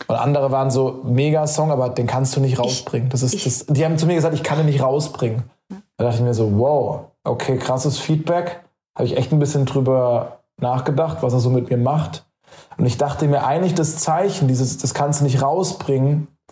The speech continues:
Speaker 1: war, glaub ich, auch bei Leuten eher, die da auch ein krasses Thema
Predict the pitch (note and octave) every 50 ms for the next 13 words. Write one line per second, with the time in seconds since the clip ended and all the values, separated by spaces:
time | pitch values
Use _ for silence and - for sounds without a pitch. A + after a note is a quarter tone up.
0 | _ _ _ _ _ _ _ _ _ _ _ _ _ _ _ - - - - C3
1 | C#3 C3+ D#3 E3 D#3+ D3+ D#3+ D#3 D3+ - - D#3 C#3+ C#3+ C#3+ D3 D#3+ D#3 - D#3
2 | D#3+ D#3+ D3 D3+ C#3+ D3 C#3+ B2+ C3+ D#3 D#3 C#3+ D3+ D3 - D3 C#3+ C3 C3+ C3
3 | - - D3 D3+ D3 D3